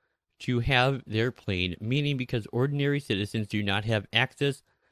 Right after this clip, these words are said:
to the expertise to understand legislative history. Uh, and I just want to bring up a couple noted textualists.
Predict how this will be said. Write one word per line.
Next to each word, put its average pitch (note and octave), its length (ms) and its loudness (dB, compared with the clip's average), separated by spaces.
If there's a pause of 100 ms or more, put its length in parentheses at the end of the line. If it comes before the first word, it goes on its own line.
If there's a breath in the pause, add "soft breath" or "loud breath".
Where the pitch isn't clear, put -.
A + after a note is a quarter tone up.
(100)
to E3+ 160 2
the D#3+ 200 2
expertise A#2+ 580 -2
to - 200 -2
understand G#2+ 680 0
legislative F#2 600 -4
history. E2 560 -4 (1700)
Uh, G#2+ 280 0
and A#2+ 400 2
I B2 120 2
just C3+ 220 -2 (180)
want A2+ 360 -2
to A2+ 160 -4
bring A2+ 200 0
up G#2+ 60 0
a A2 60 -2
couple A2+ 220 0
noted G2+ 380 2
textualists. A2 680 -2